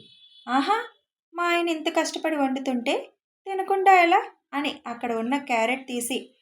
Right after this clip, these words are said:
శివ్ నోట్లో పెడుతుంది. "బుజ్జి, కాసేపు విసిగించుకు" అని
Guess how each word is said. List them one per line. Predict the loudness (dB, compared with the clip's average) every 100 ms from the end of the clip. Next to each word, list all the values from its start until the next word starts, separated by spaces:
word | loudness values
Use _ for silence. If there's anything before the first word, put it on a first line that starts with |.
| _ _
శివ్ | -6 -2 0
నోట్లో | 2 0 0 0
పెడుతుంది. | 0 0 0 2 2 0 -6 _ _ _ _ _ _ -10
"బుజ్జి, | -8 0 2 2 -2 -16 _
కాసేపు | -10 -6 0 2 2
విసిగించుకు" | 0 0 0 -2 -2 -2 -2 0
అని | -2